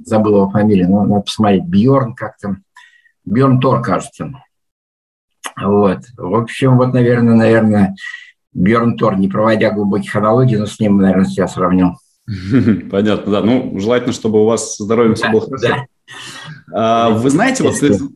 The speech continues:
Speaker 2: из вашего поколения же, ну, вот из тех, кто действительно считается легендами, очень мало кто продолжает активно играть, и очень мало кто находится в информационном поле. Вы по-прежнему, я знаю, и в Катранах играете, и в турнирах больших играете.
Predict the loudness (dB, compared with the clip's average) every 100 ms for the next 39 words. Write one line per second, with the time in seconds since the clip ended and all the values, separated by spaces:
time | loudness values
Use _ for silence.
0 | _ -4 -2 0 0 0 0 0 0 0
1 | 2 4 4 2 2 2 2 0 -4 -4
2 | -2 -2 -2 0 2 4 4 2 0 -2
3 | -4 -2 0 2 2 2 0 -6 -4 -4
4 | 0 0 2 2 2 2 0 -4 -8 -4
5 | 0 2 2 2 0 0 2 2 2 2
6 | 0 -2 -4 -4 -4 0 2 2 2 -2
7 | -4 -10 -12 -4 0 2 2 0 0 2
8 | 0 0 0 2 2 0 -4 -4 -4 -4
9 | 0 0 2 2 2 2 0 0 -2 -2
10 | -2 0 0 0 0 0 2 2 0 -4
11 | -4 -2 -2 -2 -2 0 0 -2 -2 -2
12 | -2 -2 -2 0 0 -2 0 0 0 0
13 | -4 -4 -6 -2 0 0 -2 -4